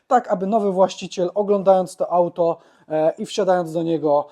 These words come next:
miał poczucie, że wsiada do ładnego, czystego, zadbanego, schludnego samochodu. Już Wam pokazuję wnętrze i powiem troszeczkę więcej na temat wyposażenia. Tapicerka półskórzana. Jak widzicie, mamy takie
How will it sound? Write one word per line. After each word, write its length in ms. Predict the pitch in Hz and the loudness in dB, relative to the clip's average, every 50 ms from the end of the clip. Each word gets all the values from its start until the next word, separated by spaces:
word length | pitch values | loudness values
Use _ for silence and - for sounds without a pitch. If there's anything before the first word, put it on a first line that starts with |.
| _ - _ _ | _ -20 _ _
miał 260 | 185 202 196 190 180 | 0 4 4 4 4
poczucie, 520 | 185 - 170 165 165 - 185 - - 175 | 2 -2 -2 -2 -2 -2 -10 -8 -6 -4
że 120 | 151 165 160 | -2 -2 -4
wsiada 260 | - 170 160 156 160 | -2 -4 -4 -4 0
do 120 | 156 226 | 2 4
ładnego, 420 | 262 240 202 180 185 175 160 175 170 | 4 4 4 2 -2 -2 0 -2 -4
czystego, 520 | - 170 156 - - 151 135 147 143 151 | -4 -6 -14 -8 -8 -6 -4 -4 -4 -4
zadbanego, 540 | 143 170 160 160 151 156 143 143 135 143 139 | -4 -4 -4 -4 -6 -6 -6 -6 -8 -8 -10
schludnego 440 | - - 151 139 127 135 123 127 131 | -12 -14 -18 -14 -14 -12 -12 -12 -10
samochodu. 440 | - 160 160 175 165 208 175 156 | -10 -6 -6 -2 -2 -2 -2 -2
Już 120 | 165 196 190 | -4 -4 0
Wam 140 | 226 233 214 | -2 -2 -2
pokazuję 420 | 247 - - 233 220 240 247 240 | -2 0 0 0 0 2 0 0
wnętrze 540 | 196 202 240 247 247 233 - - 240 226 226 | 0 -2 -4 -6 -6 -6 -6 -2 0 -2 0
i 120 | 196 190 | -2 -6
powiem 260 | - 185 175 185 180 | -6 -4 -2 -2 -4
troszeczkę 360 | 160 175 151 175 170 - - 156 | -4 -8 -12 -12 -10 -6 -4 -4
więcej 240 | 160 151 - 151 | -4 -4 -6 -8
na 80 | 143 139 | -8 -8
temat 360 | - 143 135 131 135 135 - | -8 -6 -6 -6 -6 -8 -8
wyposażenia. 640 | 131 135 - 151 139 - 165 143 135 113 104 92 90 _ _ _ _ _ _ _ _ _ _ _ _ _ _ _ | -14 -14 -12 -12 -10 -10 -10 -8 -8 -14 -14 -18 _ _ _ _ _ _ _ _ _ _ _ _ _ _ _ _
Tapicerka 840 | _ 190 185 - 196 185 - 202 190 180 180 - 185 165 165 156 - _ | _ -6 -4 -4 -8 -6 -2 0 0 0 0 0 0 0 0 -2 -8 _
półskórzana. 720 | _ - 240 226 - - - 185 165 196 214 208 208 196 185 | _ -6 -6 -6 -6 -6 -6 -4 -2 -2 -2 -2 -2 -4 -4
Jak 100 | 175 165 | -4 -8
widzicie, 280 | 170 175 175 165 - 196 | -12 -12 -12 -10 -8 -6
mamy 180 | 180 175 175 165 | -6 -6 -6 -6
takie 320 | 180 165 - 180 165 160 | -6 -8 -4 -4 -4 -4